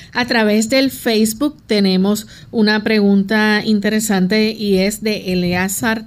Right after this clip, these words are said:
Tingal. Dice: "Doctor, ¿algún remedio para el covid diecinueve? Mi padre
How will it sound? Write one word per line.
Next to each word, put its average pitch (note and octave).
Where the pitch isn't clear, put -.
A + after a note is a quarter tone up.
Tingal. G3
Dice: A#3
"Doctor, G3+
¿algún A3+
remedio C4
para A3
el G3
covid A3+
diecinueve? G3
Mi F3
padre B3+